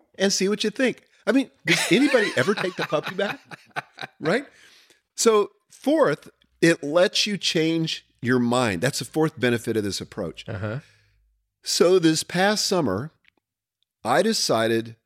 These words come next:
Speaker 1: to grow a beard.
Speaker 2: I remember.
Speaker 1: Do you remember this?
Speaker 2: Yeah, I do.
Speaker 1: Well,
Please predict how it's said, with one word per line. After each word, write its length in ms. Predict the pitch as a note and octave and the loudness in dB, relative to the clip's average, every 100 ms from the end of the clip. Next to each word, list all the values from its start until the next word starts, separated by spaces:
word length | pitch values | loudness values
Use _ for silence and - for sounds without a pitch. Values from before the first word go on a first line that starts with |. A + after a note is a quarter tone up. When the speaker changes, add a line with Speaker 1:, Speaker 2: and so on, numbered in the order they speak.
| _ | _
Speaker 1:
to 100 | - | -6
grow 300 | G2+ F#2+ F#2+ | -4 -2 0
a 60 | G2 | -2
beard. 460 | F2 F2 F2 D2 - _ _ _ _ _ _ - | -4 -6 -6 -8 -12 _ _ _ _ _ _ -10
Speaker 2:
I 240 | A#2 B2+ | -2 0
remember. 600 | C3+ C#3+ D#3 G3+ F3+ A#2+ | 2 0 0 0 2 2
Speaker 1:
Do 60 | C#3 | 4
you 60 | G#3+ | 4
remember 180 | C4+ | 2
this? 320 | C#4+ D4 G#3+ F#3+ | 0 -2 -4 -8
Speaker 2:
Yeah, 80 | - | -8
I 100 | B2+ | -6
do. 360 | D#3+ - - G#3 _ _ | -4 -2 -2 -6 _ _
Speaker 1:
Well, 180 | E3+ A#3 | 2 2